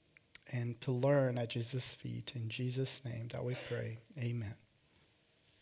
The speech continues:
All right, so I, I actually posted an outline there for, 'cause it's quite of a long description. <laughs> So it's a lot of, um, adjectives here that we're gonna be covering. So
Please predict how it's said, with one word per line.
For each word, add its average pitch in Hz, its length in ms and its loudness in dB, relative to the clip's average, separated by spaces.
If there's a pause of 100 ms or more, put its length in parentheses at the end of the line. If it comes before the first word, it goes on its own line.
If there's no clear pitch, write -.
(840)
All 147 60 6
right, 151 260 12
so 143 200 12
I, 170 320 12 (100)
I 143 80 12
actually 165 380 12
posted 147 440 10
an 127 80 6
outline 139 580 12
there 143 320 12
for, 127 540 6
'cause 127 160 0
it's 135 300 2 (100)
quite 156 240 12
of 151 140 12
a 147 40 12
long 135 580 12
description. 139 800 8
<laughs> 156 160 6 (380)
So 143 120 8
it's 139 140 10
a 143 60 12
lot 143 340 12
of, 143 320 12
um, 127 580 10
adjectives 147 840 12
here 147 480 12
that 139 160 10
we're 135 80 10
gonna 139 160 8
be 135 140 6
covering. 139 400 8
So 127 400 10